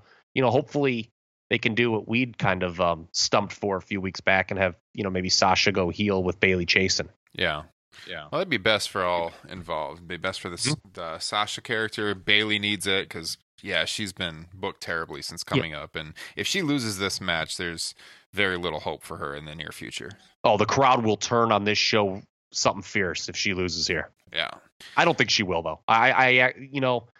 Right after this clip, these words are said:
Speaker 1: never say never with this company. I think they're smart enough not to beat Bayley here.
Speaker 2: Yeah, I agree.
Speaker 1: Especially after they did so on T V.
Speaker 2: Yeah. And then we got Enzo and Cass taking on the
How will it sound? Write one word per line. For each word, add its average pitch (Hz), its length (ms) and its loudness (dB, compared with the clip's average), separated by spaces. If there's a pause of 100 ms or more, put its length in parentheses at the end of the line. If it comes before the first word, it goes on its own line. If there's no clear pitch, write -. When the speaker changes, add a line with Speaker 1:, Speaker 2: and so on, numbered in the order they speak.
(120)
Speaker 1:
never 165 240 4
say 151 160 0
never 135 240 4
with 127 100 -4
this 135 140 -2
company. 135 320 0
I 127 80 2
think 127 320 0
they're 113 100 4
smart 104 320 0
enough 92 180 -4
not 95 200 -2
to 107 40 -2
beat 92 200 -6
Bayley 82 300 -2
here. 80 180 -10 (320)
Speaker 2:
Yeah, - 240 -12 (180)
I 104 100 -2
agree. 82 340 -4 (380)
Speaker 1:
Especially 139 360 4
after 107 160 0
they 98 80 0
did 87 160 -6
so 95 100 -2
on 82 80 -6
T 87 140 -10
V. 80 160 -14 (260)
Speaker 2:
Yeah. - 180 -8 (840)
And 98 100 -8
then 123 120 0
we 147 100 0
got 135 240 4
Enzo 123 380 0
and 117 100 -4
Cass 110 400 2
taking 107 400 0
on 98 480 0
the 87 440 0